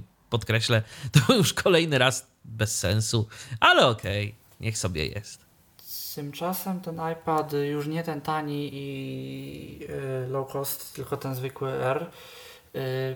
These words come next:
Speaker 2: będzie posiadał procesor A czternaście, czyli no ten, y, kol-, y,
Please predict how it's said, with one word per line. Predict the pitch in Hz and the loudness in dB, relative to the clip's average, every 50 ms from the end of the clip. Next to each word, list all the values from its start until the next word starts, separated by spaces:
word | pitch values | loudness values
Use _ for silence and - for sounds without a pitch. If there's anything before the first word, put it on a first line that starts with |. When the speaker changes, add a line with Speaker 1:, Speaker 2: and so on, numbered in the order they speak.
| 127 | -2
Speaker 2:
będzie | - 147 156 170 180 175 170 165 165 165 170 170 165 165 165 165 165 165 - - _ | 0 0 0 0 -2 -4 -6 -6 -4 0 0 2 2 2 2 0 0 -2 -6 -10 _
posiadał | - 143 135 - - 156 156 151 147 139 135 131 | -8 -6 -6 -4 -4 -4 -4 -4 -2 -2 -4 -4
procesor | 127 - 135 139 127 - 139 - - 131 - | -4 -6 -8 -8 -6 -6 -6 -6 -4 -4 -4
A | 117 139 | -4 -4
czternaście, | - - - 151 139 131 120 113 110 - - - 120 120 139 156 165 | -4 -4 -2 -2 0 0 0 0 -2 -2 -4 -2 0 2 2 2 2
czyli | 165 - - 135 135 127 | 0 -2 -4 -4 -4 -2
no | 127 127 | -2 -4
ten, | 123 - 135 131 131 131 131 131 127 | -2 -2 -2 -2 -2 -2 -4 -6 -6
y, | - - - - - - - - _ _ | -8 -10 -10 -12 -12 -12 -16 -18 _ _
kol-, | - 160 160 156 156 - | -2 0 0 0 0 -4
y, | 143 139 135 135 135 135 | -6 -4 -4 -4 -4 -6